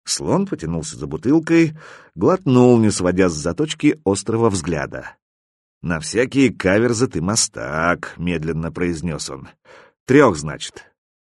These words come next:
А ушло четыре, если змееныша считать». «Четвертый я», —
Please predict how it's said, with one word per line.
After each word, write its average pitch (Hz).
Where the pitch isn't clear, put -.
А 87
ушло 92
четыре, 98
если 110
змееныша 101
считать». -
«Четвертый 185
я», — 78